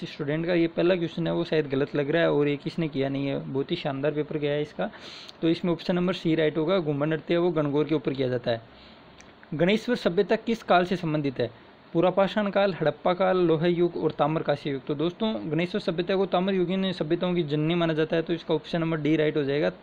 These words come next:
ताम्रकांस्य युग। और ये गणेश्वर सभ्यता सबको पता ही है कि सीकर जिले से संबंधित है, कांतली नदी के ऊपर। <clears throat> फिर है, राज प्रशस्ति की रचना किसने की?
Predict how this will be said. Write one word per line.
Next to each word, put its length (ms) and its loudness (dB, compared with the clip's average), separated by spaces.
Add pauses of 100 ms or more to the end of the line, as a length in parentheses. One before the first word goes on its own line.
(380)
ताम्रकांस्य 600 2
युग। 340 -2
और 160 0
ये 280 2
गणेश्वर 340 0
सभ्यता 320 -2
सबको 260 -4
पता 180 -4
ही 100 2
है 80 4
कि 260 0 (440)
सीकर 240 0
जिले 200 0
से 140 -6
संबंधित 320 -4
है, 60 0
कांतली 360 -2
नदी 240 -8
के 100 -4
ऊपर। 280 -6 (260)
<clears throat> 1000 -14
फिर 160 4
है, 100 2 (420)
राज 360 2
प्रशस्ति 540 -2
की 80 0
रचना 280 0
किसने 320 -2
की? 160 -4